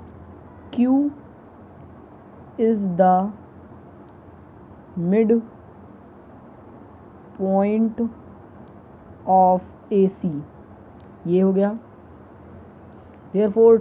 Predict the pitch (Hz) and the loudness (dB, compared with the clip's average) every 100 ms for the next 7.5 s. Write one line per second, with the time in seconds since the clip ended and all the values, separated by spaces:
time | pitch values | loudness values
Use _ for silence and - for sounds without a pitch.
0 | - 196 185 196 208 208 - - - - | 2 -2 0 0 0 0 -6 -20 -12 2
1 | 214 233 240 - - - 214 208 220 254 | 6 6 4 -8 -20 -10 -6 -4 -4 -6
2 | - - - - - - - - - - | -10 -20 -20 -20 -20 -20 -20 -20 -20 -20
3 | - - - 208 202 - 220 208 226 185 | -20 -18 -6 -2 -2 -2 -4 -2 0 2
4 | 156 151 165 - - - - - - - | 0 -4 -12 -20 -20 -20 -20 -20 -20 -20
5 | - - - - - - - - - - | -20 -20 -20 -20 -20 -20 -20 -20 -20 -20
6 | - 202 214 214 - 202 196 196 - - | -12 -8 -4 -6 -8 -6 -2 -2 -4 -12
7 | - - 202 208 214 | -18 -2 2 4 4